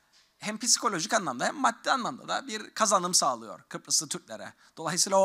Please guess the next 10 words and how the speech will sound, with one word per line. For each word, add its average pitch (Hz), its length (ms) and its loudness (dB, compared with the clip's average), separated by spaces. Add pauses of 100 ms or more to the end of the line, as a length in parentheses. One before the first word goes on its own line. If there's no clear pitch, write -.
Avrupa 190 500 4
Birliği 131 640 -8
şeyi, 139 500 -8 (160)
e, 127 60 -8 (920)
başvurusu 139 760 -2 (240)
o 220 100 8
anlamda 180 420 8
da 190 120 6
önemli. 143 500 -2 (720)
E, 165 300 2